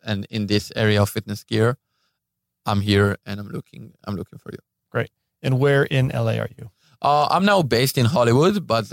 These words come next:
Speaker 1: um, we're obviously doing some major changes in the upcoming months. So I'm probably gonna be in the same area, uh, as, as we,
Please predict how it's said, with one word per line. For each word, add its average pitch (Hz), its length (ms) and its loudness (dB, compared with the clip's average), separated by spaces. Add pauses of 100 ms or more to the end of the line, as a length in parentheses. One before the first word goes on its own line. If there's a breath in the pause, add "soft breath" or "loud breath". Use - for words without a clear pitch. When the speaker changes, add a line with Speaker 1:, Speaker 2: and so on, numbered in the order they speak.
Speaker 1:
um, 107 380 -2
we're 110 220 0
obviously 104 640 0 (320)
doing 110 260 0
some 98 500 -8
major 104 300 2
changes 104 460 -2
in 113 160 -2
the 101 100 0
upcoming 104 480 -6
months. 123 500 -4
So 104 380 -6 (400)
I'm 127 140 -2
probably 165 300 2
gonna 117 200 2
be 107 160 2
in 107 80 4
the 98 60 -2
same 98 280 0
area, 120 480 4 (260)
uh, 110 160 -8 (100)
as, 107 240 -6
as 101 240 -6
we, 110 280 -2